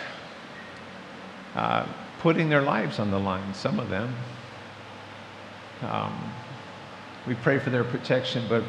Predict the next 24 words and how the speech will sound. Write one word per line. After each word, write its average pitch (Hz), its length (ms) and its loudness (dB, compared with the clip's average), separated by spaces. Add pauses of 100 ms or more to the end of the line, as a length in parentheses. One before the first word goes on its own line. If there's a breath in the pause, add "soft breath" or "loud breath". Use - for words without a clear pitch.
for 117 240 4 (840)
boldness, 107 840 2 (800)
for 120 180 6
a 110 60 6
fresh 120 380 2
filling 120 360 6
of 104 140 2
your 110 80 4
Holy 117 260 2
Spirit, - 800 2 (800)
for 117 100 4
fruitfulness, 127 800 2
for 107 400 4 (640)
much 143 260 6
fruit, 107 440 4 (360)
and 107 120 -8
fruit 120 260 2
that 98 180 0
would 95 140 0
remain. 101 540 4 (1120)
And 104 160 -2
stir 120 340 8
us 143 240 10
up 98 300 2